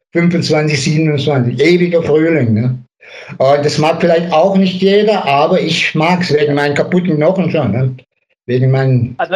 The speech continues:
Speaker 1: Gelände.
Speaker 2: ewiger Frühling, ewiger Frühling hört sich für mich doch eigentlich sehr gut an und ich finde es auch sehr versöhnliche Töne, die Sie da haben, überhaupt sehr positiv, wie Sie darüber sprechen. Sehr interessant, so ein weit gereister Mann.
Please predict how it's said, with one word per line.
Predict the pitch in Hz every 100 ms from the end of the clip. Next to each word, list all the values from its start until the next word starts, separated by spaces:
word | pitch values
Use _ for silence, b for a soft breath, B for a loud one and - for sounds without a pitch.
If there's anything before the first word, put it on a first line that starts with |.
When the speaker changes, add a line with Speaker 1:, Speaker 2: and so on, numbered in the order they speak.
| -
Speaker 1:
Gelände. | 143 170 135 110
Speaker 2:
ewiger | 202 208 220 196
Frühling, | 202 226 254 254 233 240
ewiger | 190 202 214 202
Frühling | - 208 220 202
hört | 165 180
sich | 170 156
für | 165
mich | 175 175
doch | 180 175
eigentlich | 160 160 139
sehr | 165 151
gut | 151 220
an | - 202
und | 175
ich | 165 -
finde | 185 165
es | 175
auch | 156
sehr | 135 170 175
versöhnliche | 170 131 165 214 196 185 185
Töne, | 185 180
die | 160 160
Sie | 160
da | 160
haben, | 147 151 156
überhaupt | 165 147 165 165
sehr | 156
positiv, | - 180 208 156 175 170
wie | 160
Sie | 156
darüber | 160 156
sprechen. | 143 - 156 165 151 B B
Sehr | - 160 196
interessant, | 196 170 - 170 175
so | 160
ein | 175 160 139
weit | 156 185
gereister | 175 156 151 - 143
Mann. | 143 170 185